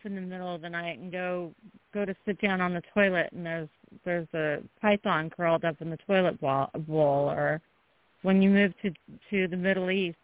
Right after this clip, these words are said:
you know, what, what extent do you have to go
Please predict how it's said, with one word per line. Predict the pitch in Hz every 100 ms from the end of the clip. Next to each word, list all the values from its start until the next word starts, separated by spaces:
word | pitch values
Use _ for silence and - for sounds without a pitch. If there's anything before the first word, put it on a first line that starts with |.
| _ - -
you | 180
know, | 170 165
what, | 165 180 170 - -
what | 170 180 - _ _ _ _
extent | - 170 _ - 196 - - _ 180
do |
you | 175
have | 180 170 -
to |
go | 170 175